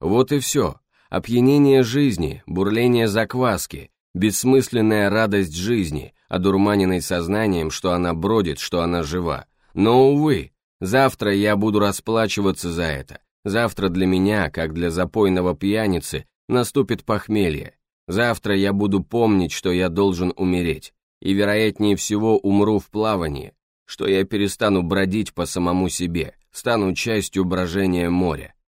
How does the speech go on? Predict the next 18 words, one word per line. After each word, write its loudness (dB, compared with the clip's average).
что 0
я 6
буду 4
гнить, 2
что -2
я 2
сделаюсь 0
падалью, -4
что 0
сила 2
моих 0
мускулов 0
перейдёт 0
в -20
плавники 0
и -2
чешую 2
рыб. -6